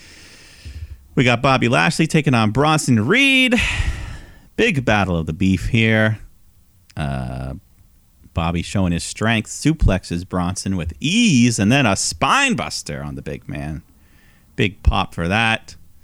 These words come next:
Uh, and then Bobby gets Bronson in the hurt lock, but Bronson makes it to the ropes. They fight their way to the floor, and they're just so busy brawling that they lose focus. The ref counts them both out,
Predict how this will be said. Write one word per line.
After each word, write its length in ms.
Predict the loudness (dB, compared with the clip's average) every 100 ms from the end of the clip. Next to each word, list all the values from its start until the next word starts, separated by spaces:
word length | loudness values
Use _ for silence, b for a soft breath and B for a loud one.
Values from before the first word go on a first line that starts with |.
| b b b b b b
Uh, 40 | -2 0 0 0
and 100 | 0
then 120 | 0
Bobby 380 | 0 0 0 0
gets 220 | 0 -2
Bronson 440 | -2 0 0 -2
in 120 | -2 0
the 80 |
hurt 260 | 0 0 0
lock, 340 | 2 2 0 -6 -20 B B B B
but 140 | -6 0
Bronson 380 | 0 0 0 0
makes 180 | 0
it 80 | -4
to 80 | -4
the 120 | -2
ropes. 680 | 2 0 0 -6 -8 -10 -14 -20 _ -10
They 100 | -6
fight 280 | -2 -2 0
their 140 | 0
way 140 | 2
to 80 | 0
the 120 | -2
floor, 440 | -2 2 4 4 4
and 100 | 2
they're 60 |
just 200 | 0 -2
so 160 | 0 0
busy 300 | 2 2 0
brawling 480 | 2 2 4 2 0
that 160 | -2 -2
they 280 | -2 -2 -8 b b b b b b
lose 260 | 2 2
focus. 440 | 2 0 2 0 0
The 100 | 0
ref 260 | 0 0 -2
counts 280 | 0 0 -2
them 120 | -4
both 240 | -2 -2
out, 240 | -2 -4